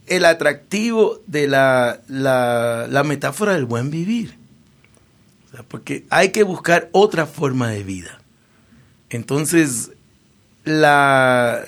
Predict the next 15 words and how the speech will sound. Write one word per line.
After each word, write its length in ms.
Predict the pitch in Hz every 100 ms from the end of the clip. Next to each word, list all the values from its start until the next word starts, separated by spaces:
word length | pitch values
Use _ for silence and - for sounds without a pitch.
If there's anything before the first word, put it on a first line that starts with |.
| -
la 180 | 127 135
sugerencia 680 | 131 117 120 143 190 196
que 140 | 175 131
yo 140 | 120
le 100 | 135
puedo 400 | 135 160 160 151
hacer 420 | 131 131 143 113 - - _ _ _ _ _ _ -
a, 440 | 113 107 104 101
a 180 | - 113
las 140 | 113
jóvenes 480 | 123 151 165 170 156
y 40 |
los 160 | 131 123
jóvenes 380 | 127 143 156 147
intelectuales 1120 | 127 113 113 107 - 127 151 156 110 -